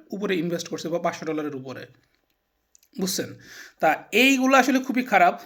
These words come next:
যে আপনার মনোবল ভাঙার জন্য একজন তিন ডলারে যে ইনভেস্ট করছে সেই এনাফ, তাই না? তো আমরা এ ধরনের মন্তব্য না করি। ক্যাটনে সর্বসাকুল্যে ইনভেস্ট, ধরেন সর্বোচ্চ পাঁচ লাখ ডলা-, ডলারই হলো, তা পাঁচ লাখ ডলার ইনভেস্ট হোক, সমস্যা কি?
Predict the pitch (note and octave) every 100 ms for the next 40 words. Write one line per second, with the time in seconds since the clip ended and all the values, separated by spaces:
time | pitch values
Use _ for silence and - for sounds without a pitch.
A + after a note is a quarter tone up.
0 | G#3 F#3+ G3+ B3+ A#3+ A#3 A3+ A#3 A3 A3+
1 | A3+ A#3+ A#3+ A3+ A3 - B3+ B3 A#3 A#3
2 | A3+ A3 A3 G#3 A3 - A3+ A#3 A3 G3
3 | D#3+ C3 B2+ - _ _ _ _ - B3+
4 | D4+ - - - _ - - G3+ - F#3+
5 | G#3 A3 G3 F#3 F#3 F3+ D#3 B2+ C3 -
6 | _ _ _ _ F3+ F3+ G3+ A#3+ G3 F3+
7 | F3+ - A3 F3+ F3+ G#3+ B3 - _ _
8 | _ F#3+ A#3+ B3 C4 C4 D4+ C4 - A#3
9 | - C#4+ A#3+ C4 C4 A3 G#3 B3 A#3+ A#3
10 | A3+ B3 - - _ A#3+ C4 C#4+ C#4 B3+
11 | B3+ B3 A3+ A3+ A3 A#3+ A3+ G3+ E3+ -
12 | C#3 -